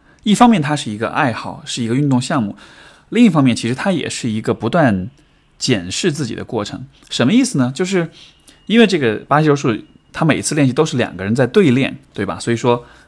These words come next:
啊，两个人在这一个很安全的一个设定之下，就我们不是真的要干掉彼此，但是我们又会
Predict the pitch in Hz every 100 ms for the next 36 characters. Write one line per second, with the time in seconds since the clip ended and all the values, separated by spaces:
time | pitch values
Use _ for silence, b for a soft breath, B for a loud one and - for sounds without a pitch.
0 | B - 92 92 98 92 120 135 113 98
1 | - 104 107 104 110 - 170 156 117 110
2 | 110 104 95 92 110 - 202 147 110 101
3 | 110 92 104 107 90 92 147 160 170 156
4 | 123 104 - _ - 139 110 92 92 -
5 | - 135 123 113 92 85 107 123 113 107